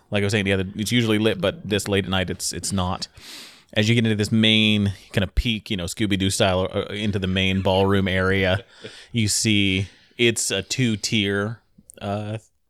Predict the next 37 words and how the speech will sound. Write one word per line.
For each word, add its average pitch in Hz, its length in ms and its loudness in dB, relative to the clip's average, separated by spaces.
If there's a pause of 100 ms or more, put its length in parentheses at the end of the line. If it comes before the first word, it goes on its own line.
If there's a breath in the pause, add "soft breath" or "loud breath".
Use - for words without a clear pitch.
place 127 260 0
so 113 120 0
that 101 120 -2
you 104 160 -4
can 107 80 -2
get 107 120 -2
underneath 98 480 -4
kind 98 140 -6
of 90 60 -8
the 95 80 -6
second - 400 -6
floor, 95 480 -4 (680 soft breath)
uh, 85 260 -8
and, 92 380 -4
and 87 140 -8
head 101 240 -4
over 92 340 -4
near 90 520 -2
where 90 260 -4
that 90 280 -2
is. 92 300 -2
And 95 140 2
you 135 100 4
can 123 80 2
see 120 220 4
there's 98 300 2
guards 101 420 2
just 110 200 -2
outside 90 360 -2
the 92 60 -6
door 90 580 -8 (500 soft breath)
of 85 560 -4 (320)
one 92 300 -2
of 87 160 -8
these 90 240 -8
rooms, 58 560 -10
and 85 400 -6